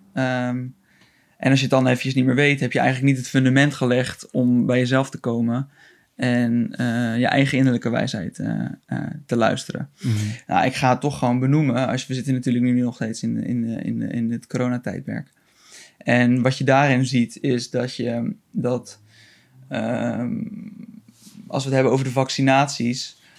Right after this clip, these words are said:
Speaker 1: eh, en je vraagt aan mensen: "Waarom vaccineer je?", dat, dat, dat, dat ze bijvoorbeeld de reden geven dat ze weer, ehm, willen reizen, bijvoorbeeld.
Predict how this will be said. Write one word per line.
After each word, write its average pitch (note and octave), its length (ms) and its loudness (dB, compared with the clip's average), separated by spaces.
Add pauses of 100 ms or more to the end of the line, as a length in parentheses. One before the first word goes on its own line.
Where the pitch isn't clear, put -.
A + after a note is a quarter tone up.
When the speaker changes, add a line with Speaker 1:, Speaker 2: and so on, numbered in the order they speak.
(400)
Speaker 1:
eh, A#2+ 400 -2
en B2 140 0
je B2+ 100 0
vraagt C3 300 2
aan B2+ 60 2
mensen: B2+ 220 -2
"Waarom B2 260 2
vaccineer C3+ 580 4
je?", B2 280 0 (260)
dat, B2+ 440 -2
dat, B2 560 -2
dat, B2 400 -4
dat A#2+ 260 -6
ze B2 140 -6
bijvoorbeeld A#2+ 480 -4
de C3+ 120 0
reden C3 260 2
geven B2 300 -2
dat B2 140 -2
ze B2 120 -6
weer, B2 320 -4 (480)
ehm, B2 540 -2 (480)
willen C3 280 0
reizen, C3+ 420 4
bijvoorbeeld. - 680 -10